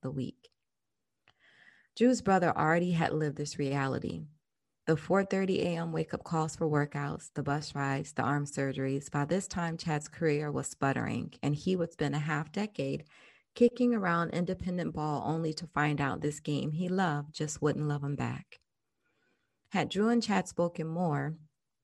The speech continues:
Drew would have known how pro ball worked, how its physical elements paled compared with its mental toll.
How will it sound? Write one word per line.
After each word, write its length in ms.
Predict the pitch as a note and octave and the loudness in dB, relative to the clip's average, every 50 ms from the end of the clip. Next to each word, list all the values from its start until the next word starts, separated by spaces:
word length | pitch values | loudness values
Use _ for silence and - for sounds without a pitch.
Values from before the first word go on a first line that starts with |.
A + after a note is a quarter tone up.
| _ _ _ _ - D#3 | _ _ _ _ -4 -2
Drew 280 | C#3+ D#3+ F3 F#3+ G3 F#3 | 2 4 4 6 6 6
would 140 | F3+ F3+ | 4 4
have 180 | F#3 F#3 F3+ - | 2 0 0 2
known 340 | F3 F3 E3+ E3 E3 E3 D3+ | 2 2 2 2 0 -2 -2
how 140 | D3+ D3 D3+ | -2 -4 -4
pro 260 | D3+ - E3+ E3 D#3+ | 0 4 4 4 6
ball 320 | D#3 D3+ D3 D3 D3 C#3+ | 4 4 2 2 2 2
worked, 400 | D3+ E3 D#3+ D#3 - - - - - _ _ _ _ _ _ _ _ _ _ _ - | 2 2 0 0 -2 -6 -12 -20 -20 _ _ _ _ _ _ _ _ _ _ _ 2
how 180 | E3+ E3 D#3 | 2 4 4
its 140 | D#3 D#3 - | 2 0 2
physical 420 | - F#3+ F#3+ F#3 G3+ G3 - - - | 2 4 4 4 2 -2 0 2 4
elements 540 | - F3 F3 F3 E3 D#3 D3+ D#3 D#3 D#3 - | 4 6 6 6 4 4 4 4 2 2 0
paled 580 | - - - G#3+ G#3+ G3+ F3+ E3 E3 - - - | -2 0 4 6 8 8 8 8 6 4 2 0
compared 560 | - - D#3+ D#3+ D3 E3+ F3+ E3+ E3 E3 D#3+ | 0 2 2 2 4 6 8 8 8 8 6
with 240 | D#3+ D#3 D3+ D3+ - | 6 6 6 6 4
its 180 | D3 D3 - - | 2 2 4 4
mental 300 | D3 D3 D3 - D#3 D3 | 4 4 4 2 0 0
toll. 600 | - - - D#3 D#3 D3 - - - E3 D#3+ | 0 2 4 4 6 6 4 4 2 0 -2